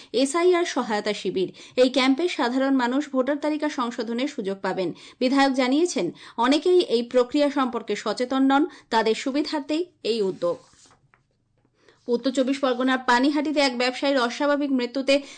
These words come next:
চাঞ্চল্য ছড়িয়েছে। প্রদীপ কর নামে ওই ব্যক্তি নিজের ঘরেই আত্মঘাতী হন বলে পরিবারের তরফে দাবি করা হয়েছে।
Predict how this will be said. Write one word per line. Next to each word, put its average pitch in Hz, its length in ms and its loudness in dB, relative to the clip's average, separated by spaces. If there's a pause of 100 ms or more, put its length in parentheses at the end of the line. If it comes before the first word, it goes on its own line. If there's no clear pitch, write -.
চাঞ্চল্য 269 480 2
ছড়িয়েছে। 180 560 -2 (260)
প্রদীপ 302 380 4
কর 311 220 4
নামে 311 260 4
ওই 294 140 2
ব্যক্তি 233 340 0
নিজের 247 320 2
ঘরেই 247 300 0
আত্মঘাতী 294 560 -2
হন 226 220 -2
বলে 220 200 0
পরিবারের 277 440 0
তরফে 220 400 0
দাবি 233 260 0
করা 277 220 -2
হয়েছে। 180 440 -6